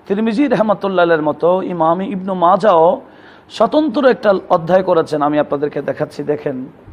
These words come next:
এই যে বাব আছে, বাব, এটা ইবনু মাজা সিহাত সিত্তার অন্যতম কিতাব। এই যে বাব একেবারে স্বতন্ত্র লাইলাতুন নিসফি শাবানের। দেখেন, বাবুন মা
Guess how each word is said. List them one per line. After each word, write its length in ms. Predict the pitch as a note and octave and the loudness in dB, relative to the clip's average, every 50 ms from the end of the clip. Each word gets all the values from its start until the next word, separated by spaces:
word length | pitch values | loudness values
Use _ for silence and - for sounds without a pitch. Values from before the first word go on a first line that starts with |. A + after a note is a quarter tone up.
| - - | -10 -8
এই 100 | D#3 D#3+ | -8 -4
যে 120 | D3+ E3 | -2 -2
বাব 500 | D3 C3 C3 C#3 D3 D#3+ F3+ F#3+ F#3+ D#3+ | -4 -2 0 0 2 2 2 2 2 0
আছে, 340 | D3 C#3+ - - - C3+ B2+ | -2 -2 -2 -6 -8 -8 -8
বাব, 360 | B2+ C3+ C#3 D3+ D#3 D3+ C3+ - | -4 -2 0 0 0 0 -2 -4
এটা 300 | - C3+ - - C3 A#2 - - - - - - - _ _ _ _ _ _ _ - - - F3 - - | -6 -10 -8 -8 -10 -10 -10 -14 -20 -20 -20 -20 -20 _ _ _ _ _ _ _ -16 -10 -8 -8 -8 -8
ইবনু 260 | - F#3 F3+ F#3 G#3+ G#3+ | -8 -8 -6 -6 -6 -4
মাজা 320 | G#3 G#3 G#3 G3 G#3 G#3+ | -2 -2 0 0 0 -2
সিহাত 300 | G3+ - G#3+ F3 G3 F#3 | 0 0 0 0 2 0
সিত্তার 280 | G3+ G3+ - - G3+ G3+ | -2 -2 -4 -4 -6 -4
অন্যতম 380 | G3+ G3+ G3 - G3 F#3+ F3+ | -4 -6 -6 -6 -6 -6 -6
কিতাব। 320 | - F3+ - - C#3 B2+ - - - - - - - - _ - _ - | -6 -8 -6 -6 -6 -6 -8 -10 -18 -20 -20 -20 -20 -20 _ -20 _ -4
এই 120 | F#3+ A3 | -2 -2
যে 140 | F#3+ G#3 G#3+ | 2 2 0
বাব 520 | E3 D3 C#3+ D#3 D#3+ E3 F#3+ G3 G#3 G#3 G#3 - - - - - - - - - - - - - | 0 2 4 4 6 6 6 4 4 2 0 -6 -14 -20 -20 -20 -20 -20 -20 -20 -20 -10 -4 -2
একেবারে 540 | A3+ A#3+ G#3+ - - A3+ G#3 G#3+ G#3 G#3 | 0 0 0 -2 -2 -2 0 0 0 0
স্বতন্ত্র 720 | G3 - - G#3+ G3+ G#3+ G#3+ G#3+ G#3+ F#3 G#3+ G#3 G#3 G#3 G3+ | -2 -4 -6 -4 -2 -4 -4 -4 -4 -4 -2 -2 -2 -2 0
লাইলাতুন 420 | F#3+ F#3 F#3 F#3+ F3+ - - F#3 | 0 0 0 0 0 -2 -4 -6
নিসফি 380 | F#3+ A3 A#3+ - - G3 F#3 E3 | -6 -6 -8 -8 -8 -8 -8 -4
শাবানের। 440 | - F3+ E3 D#3 E3 D#3+ E3 D3+ C3 - - - - - - _ - | -2 -2 0 0 0 0 0 0 -2 -4 -8 -20 -20 -20 -14 _ -6
দেখেন, 280 | F#3+ - G#3 F#3+ F3 | -4 -4 -4 -2 0
বাবুন 480 | D#3 F#3+ G#3+ A3+ A3 F#3+ F3 D#3+ D3+ A#3 - - _ _ - - _ - | 2 4 4 4 4 2 -2 -6 -8 -12 -16 -20 _ _ -20 -20 _ -4
মা 240 | F3+ G3+ A3 A3+ | 0 2 2 2